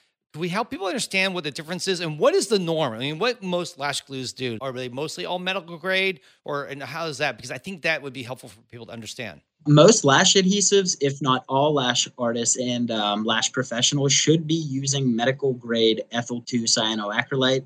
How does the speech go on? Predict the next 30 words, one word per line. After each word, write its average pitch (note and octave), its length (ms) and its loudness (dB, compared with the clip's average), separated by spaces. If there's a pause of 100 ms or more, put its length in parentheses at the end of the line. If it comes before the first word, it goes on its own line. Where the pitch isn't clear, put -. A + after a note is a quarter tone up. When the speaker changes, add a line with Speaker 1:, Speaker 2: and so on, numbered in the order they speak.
Speaker 2:
That B2 140 4
is B2 180 2
what B2 100 2
is A2+ 140 -2
a G#2+ 60 -4
common A2+ 360 0
standard C3 540 6
in B2+ 200 4
the A2 200 4
industry. E3 640 4 (240)
The C#3 80 4
different E3 400 0
grades D3+ 380 4
just C#3+ 320 2
refer B2+ 400 2
to - 180 -8
the A#2+ 220 -2
applications B2 840 2
that A2+ 160 -2
it's G#2+ 140 0
suitable G#2 460 2
for. F#2 300 -12 (140)
Speaker 1:
Mm. A2 80 -8
Speaker 2:
So B2 240 6
ethyl D#3+ 240 4
two E3+ 200 8
cyanoacrylate, C3+ 1080 4
as A#2 180 0
you B2 80 2
know, A2+ 340 0